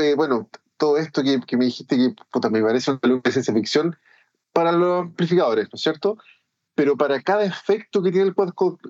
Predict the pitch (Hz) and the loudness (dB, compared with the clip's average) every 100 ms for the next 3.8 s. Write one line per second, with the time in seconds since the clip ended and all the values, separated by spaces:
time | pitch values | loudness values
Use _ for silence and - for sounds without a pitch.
0 | - 165 160 131 107 135 113 123 120 - | -6 -4 0 -2 0 0 2 0 0 0
1 | 135 127 120 - 139 135 123 123 110 120 | 0 2 0 0 0 0 0 0 2 2
2 | 131 139 127 - 131 - 120 127 127 120 | 2 2 0 -2 -6 0 2 2 2 2
3 | 107 131 127 120 113 123 135 | 2 0 2 2 2 2 0